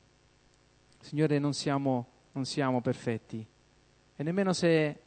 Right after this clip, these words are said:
siamo consapevoli di saper fare qualcosa di buono e che dovremmo fare ancora molto, non siamo comunque a posto davanti a te. Ogni giorno la tua grazia ci fa rendere conto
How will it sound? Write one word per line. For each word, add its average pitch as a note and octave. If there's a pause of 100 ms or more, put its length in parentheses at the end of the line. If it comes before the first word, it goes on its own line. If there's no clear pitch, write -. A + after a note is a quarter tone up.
(120)
siamo D#3+
consapevoli D#3
di C3+ (420)
saper E3
fare F#3
qualcosa D#3+
di E3
buono D3+ (320)
e D#3+
che -
dovremmo D#3+
fare D#3+
ancora D#3+
molto, C#3 (520)
non C#3+
siamo D3
comunque D3
a C3
posto C3+
davanti A#2
a A2
te. G#2+ (560)
Ogni F#3
giorno C#3
la C3
tua D#3+
grazia B2+
ci -
fa C3
rendere C3
conto A2+